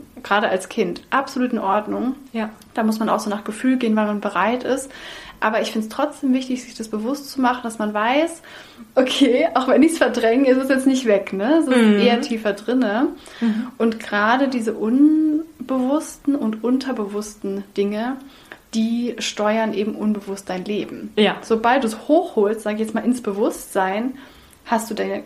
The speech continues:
Speaker 1: Macht zurück. Du hast dann
Speaker 2: Mhm.
Speaker 1: plötzlich deine Handlung, deine Selbstverantwortung zurück. Aber solange das da im Unterbewussten wabert, ähm, steuert es quasi dein Leben
Speaker 2: Mhm.
Speaker 1: und du bist so ein bisschen so eine,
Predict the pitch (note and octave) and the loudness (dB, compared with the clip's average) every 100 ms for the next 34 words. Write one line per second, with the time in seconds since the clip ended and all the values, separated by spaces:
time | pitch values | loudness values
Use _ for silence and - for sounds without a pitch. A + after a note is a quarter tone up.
0 | - A3 A3 - - - - A3+ - - | -2 0 0 -6 -16 -14 -8 -8 -8 -6
1 | G#3 G#3+ G#3 G#3 A3 G#3+ A#3 G3 G#3 G#3 | -2 -2 -2 0 2 2 0 -2 -2 2
2 | A#3+ A#3 A3+ A3+ A3+ A3+ - - G3 G3+ | 2 2 4 4 4 -2 -12 -4 0 2
3 | G3+ G#3+ B3+ - - G#3+ A3 G#3+ G#3+ G#3+ | 2 0 0 -2 -2 0 -2 -2 -2 -4
4 | G#3 G#3+ G#3+ - - - - - G#3+ G#3+ | -4 -4 -4 -10 -20 -20 -20 -6 -2 2
5 | G#3+ G#3 A3 G#3+ A3 - G#3 - C4 D4 | 2 2 2 0 -2 0 -2 2 0 2
6 | D4 C#4+ D4+ D4+ C4+ B3+ A3 B3+ C#4 C#4+ | -2 0 -2 -2 -2 0 0 0 2 4
7 | D4+ D#4+ - A3+ A#3+ A#3+ A#3+ A3 - A3 | 4 2 0 2 2 0 -2 -4 0 0
8 | B3+ B3+ - B3 B3 B3+ B3 A3+ A3 A#3+ | 0 -2 -6 -2 0 0 -2 -2 0 2
9 | A3+ A3 A3 A3 A3+ G#3+ G#3+ - G#3 G#3 | 2 0 -2 -2 -2 0 0 0 0 0
10 | G#3 G#3 | 0 -2